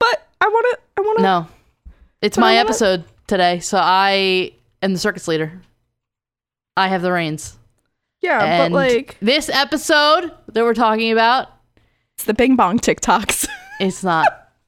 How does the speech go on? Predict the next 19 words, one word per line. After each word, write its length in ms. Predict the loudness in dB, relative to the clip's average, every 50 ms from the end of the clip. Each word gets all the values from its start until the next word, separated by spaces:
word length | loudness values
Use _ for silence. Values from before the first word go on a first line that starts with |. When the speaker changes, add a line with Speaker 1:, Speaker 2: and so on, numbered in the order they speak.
| _ 2
Speaker 1:
It 280 | 4 4 4 4 4 4
is. 40 | 2
Speaker 2:
It's 80 | 2
gonna 180 | 2 0 0 2
be 80 | 0 0
the 80 | 2
murder 380 | 2 2 2 2 4 4 2 2
of 420 | 2 2 0 0 -2 -6 -12 -12 -6
Caitlin 280 | -2 0 0 2 4 2
Mahar 460 | 4 4 4 4 4 4 4 4 4
in 100 | 6 6 6
a 80 | 6
minute. 360 | 6 4 4 2 2 0 0 -4 -8 -10 -8 _ -4 -4 -4 -2 _ -4 -4 -4 _ -6 -6 -6 -4 -4 -6
Speaker 1:
<laughs> 1040 | -6 -6 _ _ -20 -20 _ -4 -4 -4 -4 -4 -8 -8 -8 _ _ _ _ _
Speaker 2:
We're 120 | -4 -2 2
talking 340 | 2 2 2 2 0 0 0
about 360 | 2 2 2 2 0 -2 -2
the 100 | -2 -2
Joker 640 | 0 0 0 0 -2 -2 -2 -2 -2 -2 -4 -8